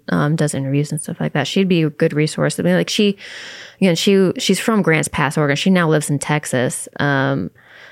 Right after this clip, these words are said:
but, um, she might, she had one of her, the Elevate Academy is another one of her programs, which is, um, an online academy for survivors.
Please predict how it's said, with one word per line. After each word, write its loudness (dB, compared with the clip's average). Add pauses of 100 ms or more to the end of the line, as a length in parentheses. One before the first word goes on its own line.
(360)
but, 2 (460)
um, -2 (600)
she 0
might, 2
she 4
had 4
one 4
of 0
her, 2 (500)
the -4
Elevate 2
Academy 2
is 0
another 2
one 2
of -2
her -4
programs, -2
which 0
is, 0
um, -2 (420)
an 2
online 4
academy 0
for 0 (380)
survivors. 0